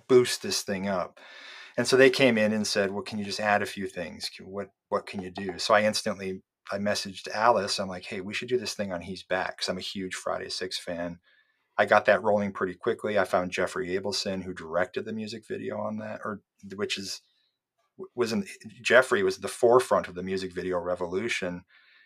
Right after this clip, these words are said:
So that all came together pretty quickly, but it was at the very, very end of the, their production on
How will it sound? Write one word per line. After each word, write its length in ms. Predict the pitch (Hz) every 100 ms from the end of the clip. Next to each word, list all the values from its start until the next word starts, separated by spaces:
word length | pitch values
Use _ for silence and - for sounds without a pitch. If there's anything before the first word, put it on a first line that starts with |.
| _
So 120 | -
that 200 | 135 156
all 140 | 143 135
came 240 | 131 123
together 300 | 113 110 104
pretty 260 | 95 - 107
quickly, 420 | - 110 107 113
but 140 | 101 101
it 80 | -
was 120 | 98
at 80 | 98
the 80 |
very, 460 | 92 95 104 101 98
very 400 | 92 90 87 92
end 340 | 87 85 82
of 100 | 82 78
the, 100 | 82 -
their 200 | 90 85
production 520 | - 87 90 - 90
on 180 | 82